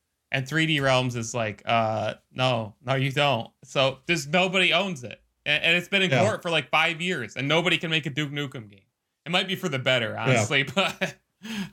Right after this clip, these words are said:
Speaker 1: I don't know.
Speaker 2: Yeah, I don't know. I don't know if Duke Nukem works so well. Uh,
Speaker 1: Well,
Speaker 2: well, you know, maybe.
Speaker 1: when you look
Speaker 2: Maybe
Speaker 1: at,
Speaker 2: it
Speaker 1: like,
Speaker 2: would.
Speaker 1: what Doom did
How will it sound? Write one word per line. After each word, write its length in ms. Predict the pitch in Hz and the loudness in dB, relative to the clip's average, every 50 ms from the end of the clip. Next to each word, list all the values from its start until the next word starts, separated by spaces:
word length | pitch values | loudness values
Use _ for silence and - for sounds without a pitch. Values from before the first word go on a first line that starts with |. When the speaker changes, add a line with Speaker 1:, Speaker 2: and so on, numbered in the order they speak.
| - | -4
Speaker 1:
I 120 | 147 131 113 | -4 -2 -2
don't 180 | 104 101 98 | -2 -4 -6
know. 160 | 95 - - _ | -10 -16 -12 _
Speaker 2:
Yeah, 320 | - 175 180 190 185 180 165 160 | -2 0 2 4 4 4 4 4
I 80 | 185 202 | 4 4
don't 140 | 214 214 | 4 4
know. 320 | 202 196 185 180 170 165 170 - | 4 4 4 4 4 4 2 2
I 60 | 170 | 2
don't 160 | 175 196 190 | 2 4 4
know 140 | 180 170 170 | 4 4 4
if 120 | 160 139 139 | 4 4 4
Duke 200 | 175 165 156 - | 2 2 2 2
Nukem 460 | 165 156 139 151 143 135 120 113 - | 2 2 2 2 2 2 0 0 0
works 280 | 139 131 127 127 - - | 0 2 2 0 0 -2
so 100 | - 127 | 0 0
well. 360 | 120 123 127 123 120 117 113 113 - _ - - - | 2 2 2 2 0 0 -2 -4 -8 _ -20 -16 -16
Uh, 60 | 64 - - - - - 52 - - | -14 -12 -12 -10 -10 -10 -12 -8 -2
Speaker 1:
Well, 260 | - 190 196 - 147 135 | 2 2 2 2 0 -4
Speaker 2:
well, 580 | 156 160 160 165 170 180 202 247 247 254 269 269 | -10 -12 -8 -4 0 0 2 2 2 2 4 4
you 140 | 254 254 240 | 4 4 4
know, 120 | 220 208 | 4 4
maybe. 360 | 202 196 196 196 190 160 143 139 | 4 4 4 4 4 2 2 2
Speaker 1:
when 160 | 220 240 220 | 2 2 2
you 100 | 208 208 | 0 0
look 160 | 233 262 - | 0 0 0
Speaker 2:
Maybe 200 | 165 170 170 165 | 2 2 4 4
Speaker 1:
at, 40 | 143 | 2
Speaker 2:
it 20 | 127 | 2
Speaker 1:
like, 80 | 120 | 2
Speaker 2:
would. 100 | 113 113 | 2 2
Speaker 1:
what 240 | - - 127 131 113 | 2 0 0 -4 -4
Doom 480 | - 160 170 190 190 185 180 170 151 127 | -2 0 2 2 2 0 0 -2 -4 -6
did 340 | 120 104 98 92 95 - | -8 -8 -8 -10 -12 -16